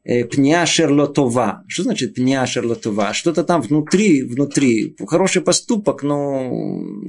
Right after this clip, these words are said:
какое-то направление души было искривлено. Это то, что у нас определяют как мицват анашим мелумада.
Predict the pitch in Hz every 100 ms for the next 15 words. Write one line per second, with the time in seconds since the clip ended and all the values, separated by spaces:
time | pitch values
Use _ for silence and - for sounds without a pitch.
0 | 104 - 143 143 147 160 156 170 165 143
1 | 143 - 190 147 135 131 - 127 123 120
2 | 107 - - - - - - - - 185
3 | 190 196 190 202 202 190 - - - -
4 | 185 185 - 175 160 117 107 156 185 180
5 | 165 175 165 196 226 190 - 156 160 156
6 | 165 208 208 175 170 - 180 170 160 160
7 | 127 107